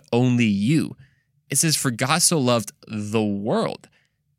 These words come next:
That world includes your neighbor, includes your friend at school, includes, includes the atheist, includes the Hindu,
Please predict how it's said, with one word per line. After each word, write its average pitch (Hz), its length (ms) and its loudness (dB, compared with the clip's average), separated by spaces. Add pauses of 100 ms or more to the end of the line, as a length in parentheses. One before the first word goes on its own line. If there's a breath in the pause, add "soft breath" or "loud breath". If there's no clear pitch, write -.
(300)
That 131 220 2
world 156 320 2
includes 123 320 0
your 107 80 0
neighbor, 131 320 0
includes 113 260 -2
your 104 120 -4
friend 139 240 -2
at 143 40 0
school, 165 220 0
includes, 113 380 -2
includes 120 480 -2
the 82 120 -2
atheist, 139 360 -2
includes 113 320 -4
the 101 80 -4
Hindu, 147 340 0